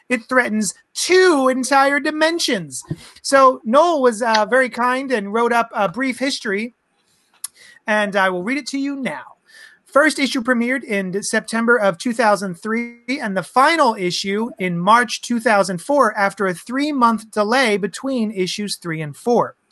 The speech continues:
Originally conceived in nineteen seventy-nine by Jerry Conway with art by George Perez, plot at the time had to do with Kang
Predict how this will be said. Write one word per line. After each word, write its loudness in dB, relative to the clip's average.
Originally 4
conceived 0
in 0
nineteen 0
seventy-nine 0
by 2
Jerry -2
Conway 4
with 0
art 4
by 2
George 0
Perez, 0
plot 4
at 2
the -4
time 2
had 2
to -6
do -4
with -2
Kang 0